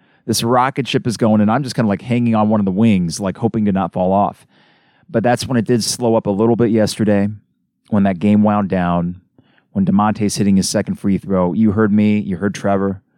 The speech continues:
you heard Isaac say, "Ah, I lost the bet. Who cares?" 'Cause it doesn't matter,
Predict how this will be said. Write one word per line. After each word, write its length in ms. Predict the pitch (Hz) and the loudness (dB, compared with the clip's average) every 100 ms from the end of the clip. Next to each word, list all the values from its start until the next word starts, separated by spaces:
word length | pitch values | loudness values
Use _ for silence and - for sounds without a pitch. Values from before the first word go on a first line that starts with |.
| _ _ _ | _ _ _
you 100 | - | -8
heard 120 | 104 110 | -2 2
Isaac 340 | 110 104 107 | 0 0 -4
say, 280 | - 107 120 | 0 0 2
"Ah, 220 | 131 127 | 0 0
I 20 | |
lost 280 | 127 120 110 | 0 0 0
the 80 | 127 | 0
bet. 180 | 117 117 | 2 4
Who 160 | 156 | 2
cares?" 720 | - 120 123 120 110 92 - - _ _ _ _ _ _ _ _ _ _ _ - | 2 0 2 4 2 -2 -8 -14 _ _ _ _ _ _ _ _ _ _ _ -6
'Cause 140 | 127 | -2
it 80 | 135 | 2
doesn't 260 | 131 117 113 | 2 2 2
matter, 400 | 110 107 90 | 2 2 -2